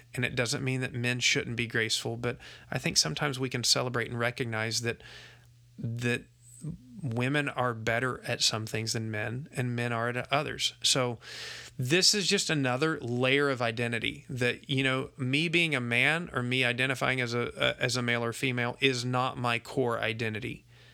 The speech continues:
My core identity is that I'm a person in the image of God. My core identity after that is that I'm a child of God. And then somewhere in there, you know, after that is that I'm a man and I'm a woman with a purpose.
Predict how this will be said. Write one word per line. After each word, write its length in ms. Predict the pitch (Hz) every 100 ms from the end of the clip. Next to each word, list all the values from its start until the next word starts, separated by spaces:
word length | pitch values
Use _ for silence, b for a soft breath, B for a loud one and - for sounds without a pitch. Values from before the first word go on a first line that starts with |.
| B B B
My 80 | 127
core 340 | - 135 131
identity 460 | 127 127 120 120 117
is 80 |
that 100 | 117
I'm 260 | 117 110 107
a 80 | 143
person 440 | - - 143 - 127
in 60 |
the 120 | 117
image 200 | 113 113
of 140 | 120 127
God. 360 | 113 120 139 - b b b b b b
My 100 | -
core 300 | - 143 143
identity 480 | 131 123 123 120 120
after 260 | 113 - 117
that 240 | 131 127
is 120 | 123
that 120 | 120
I'm 160 | 120 143
a 80 | 123
child 460 | - - 120 165
of 120 | 127 -
God. 400 | - - 151 - B B B B B
And 200 | 151 156
then 160 | 185
somewhere 600 | 170 - 175 165 151 127
in 140 | 123 120
there, 260 | 113 110 - - -
you 280 | - 147 127
know, 120 | 117
after 320 | 120 120 127
that 280 | 117 110 127
is 240 | 127 113
that 200 | 117 120 123
I'm 180 | 123
a 80 | 113
man 420 | 117 117 117 117 -
and 120 | 123
I'm 140 | 113
a 80 | 110
woman 460 | 117 151 135 127 147 -
with 380 | 143 139 165 -
a 60 |
purpose. 640 | 127 - 160 - 131 - -